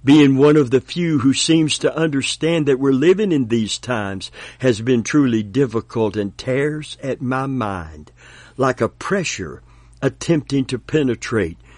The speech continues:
the protective walls of my soul.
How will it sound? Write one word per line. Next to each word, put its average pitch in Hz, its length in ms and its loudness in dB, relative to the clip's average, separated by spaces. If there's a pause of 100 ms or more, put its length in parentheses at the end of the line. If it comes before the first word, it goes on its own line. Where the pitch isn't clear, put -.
(280)
the 110 60 0
protective 120 760 -4
walls 127 480 0
of 104 120 -2
my 110 240 -4
soul. 92 640 -4